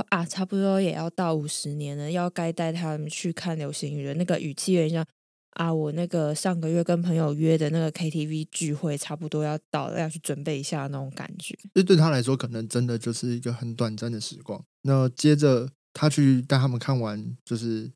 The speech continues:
Speaker 2: 流星雨，而且他还带这群老人去那种什么山里面看，还跋山涉水。
Speaker 1: 对，对，对，就是一定只能徒步走，然后徒步走还要走个一周之类的。我想说，哇塞，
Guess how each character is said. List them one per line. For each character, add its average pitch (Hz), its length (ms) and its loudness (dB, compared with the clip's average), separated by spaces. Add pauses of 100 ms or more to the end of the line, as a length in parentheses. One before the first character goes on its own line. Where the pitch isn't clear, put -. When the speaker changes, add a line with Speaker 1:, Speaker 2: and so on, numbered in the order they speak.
Speaker 2:
流 117 140 0
星 113 160 -6
雨， 113 40 -8
而 123 80 0
且 123 100 2
他 120 60 0
还 127 100 2
带 123 160 4
这 127 140 4
群 113 380 -6
老 107 200 0
人 95 220 -4
去 - 180 -6
那 117 140 -2
种 107 180 -8
什 110 100 -12
么 107 120 -8
山 127 280 0
里 113 140 -4
面 117 180 -4
看， 117 280 -6
还 117 80 -4
跋 113 280 -2
山 120 160 -2
涉 120 220 -2
水。 - 160 -6
Speaker 1:
对， 190 180 2
对， 190 280 4
对， - 0 -
就 208 100 0
是 254 260 0 (140)
一 208 100 2
定 233 240 2
只 170 140 0
能 170 180 2
徒 190 160 2
步 202 200 4
走， 165 220 4
然 180 120 4
后 196 80 6
徒 202 180 0
步 214 140 4
走 180 160 0
还 170 100 -2
要 180 80 0
走 175 160 -2
个 160 140 -4
一 196 140 0
周 175 360 0
之 175 220 0
类 175 180 4
的。 160 60 2
我 175 60 0
想 180 180 0
说， 185 80 2
哇 185 140 0
塞， - 260 -6